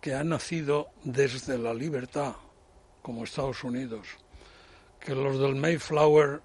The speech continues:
cuando llegaron allá, todos lle-, habían bebido de un pensamiento liberal en Inglaterra y en Irlanda, se convierta en un país proteccionista. Esto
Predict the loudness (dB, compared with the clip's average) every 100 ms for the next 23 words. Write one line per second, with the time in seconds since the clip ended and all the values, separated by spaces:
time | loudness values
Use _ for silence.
0 | -12 -6 -4 -2 -2 0 2 2 0 0
1 | 0 0 -4 -14 4 6 6 2 -4 -10
2 | -18 -8 -8 -8 -8 -6 -2 -2 -2 -8
3 | -12 -20 -16 -4 0 0 0 2 4 2
4 | -2 -6 -4 -4 -4 -6 -4 -6 -4 -2
5 | -2 -4 -2 0 0 0 -4 -12 -20 -20
6 | -10 -6 -4 -4 -4 6 6 6 2 -2
7 | -2 -4 -4 -4 -2 -4 -6 -10 _ -20
8 | -20 -20 -20 -10 -6 -4 -2 0 4 4
9 | 2 0 0 0 -2 0 -2 -2 -4 -4
10 | -4 -6 -8 -6 -6 -4 -6 -10 -16 -20
11 | -14 -14 -14 -20 _ _ -8 -4 0 -2